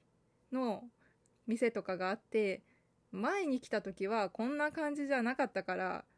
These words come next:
なんかすごく驚きました。で、私が行ったそのすみっこ暮らしの店もなんですけど、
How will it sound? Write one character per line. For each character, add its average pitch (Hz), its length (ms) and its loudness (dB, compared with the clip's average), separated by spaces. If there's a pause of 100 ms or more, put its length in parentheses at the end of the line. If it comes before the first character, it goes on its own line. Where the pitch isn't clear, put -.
(260)
な 214 80 -2
ん 220 60 -2
か 185 320 -2
す - 160 -8
ご 262 120 0
く 247 260 2 (120)
驚 202 320 0
き 220 80 0
ま 226 160 2
し - 80 -14
た。 - 240 0 (1400)
で、 220 100 0
私 302 420 2
が 370 300 4
行 226 160 -4
っ - 100 -20
た 285 220 6
そ 214 140 -4
の 190 160 -2
す - 160 -2
み 226 140 4
っ 214 100 -6
こ 233 160 -2
暮 262 120 2
ら 247 140 4
し 208 140 -2
の 190 100 -2
店 226 320 0
も 196 280 0
な 185 120 -4
ん 180 80 -4
で 185 100 -2
す - 140 -14
け 185 160 -4
ど、 226 320 0